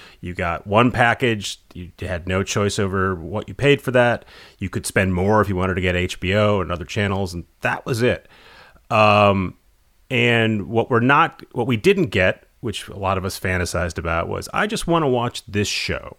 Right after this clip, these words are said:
or this network. Let me just pay for that. I just wanna watch E S P N. I don't wanna pay for anything else." We're not there, and we've gone, I think, backwards from there because the T V networks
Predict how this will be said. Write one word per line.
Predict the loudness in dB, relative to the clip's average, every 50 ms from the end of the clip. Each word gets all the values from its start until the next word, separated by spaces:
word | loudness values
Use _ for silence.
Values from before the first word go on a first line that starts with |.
| _ -12
or | -8 -8 -8
this | -8 -4 0 0 0 0 -2 -6
network. | -6 -6 -8 -10 -16 -20 -18 -10
Let | -8 -6
me | -6 -6
just | -8 -10 -10 -10
pay | -10 -6 -4 -2 -2 -2
for | -4 -4 -8 -10
that. | -8 -8 -10 -10 -12 -10
I | -6 -4
just | -4 -4 -4 -4
wanna | -4 -2 0 0 2
watch | 2 0 0 -2 -4
E | -8 -6 -6
S | -6 -6 -6
P | -6 -4
N. | -4 -4 -4
I | -4
don't | -4 -4
wanna | -4 -6
pay | -6 -6 -6 -6 -6
for | -6 -6 -6
anything | -6 -6 -8 -8 -10 -8
else." | -8 -10 -12 -14 -20 -20 -20 -20 -20 -20 -20 -20 -20 -20 -20 _ _ -14
We're | -6 -2 2 2 4
not | 6 6 6 4 4 2 -2 -2
there, | 0 0 2 4 4 4 4 2
and | 2 0 -2 -2 -2 -2
we've | -4 -2
gone, | 0 0 0 0 -2 -6 -12 -14 -10
I | -8
think, | -8 -8 -8 -8 -8
backwards | -6 -6 -6 -6 -8 -10 -10 -10 -10
from | -8 -6 -4 -4
there | -2 -2 -4
because | -4 -6 -8 -8 -8 -8 -8 -8
the | -10 -12 -12 _ _
T | -14 -8 -8 -6
V | -4 -4 -4
networks | -4 -4 -6 -6 -8 -8 -10 -10 -10 -12 -12